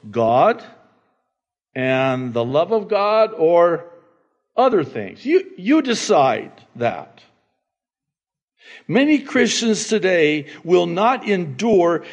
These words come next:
sound doctrine. Paul described these people as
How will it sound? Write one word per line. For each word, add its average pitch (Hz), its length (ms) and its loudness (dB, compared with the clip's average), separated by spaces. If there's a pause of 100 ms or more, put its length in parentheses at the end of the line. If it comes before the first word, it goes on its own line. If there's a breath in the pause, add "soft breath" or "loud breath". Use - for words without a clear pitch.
sound 180 640 -2
doctrine. 160 800 -2 (960)
Paul 151 260 2
described 151 640 -4
these 139 280 -8
people 156 440 -2
as 139 300 -2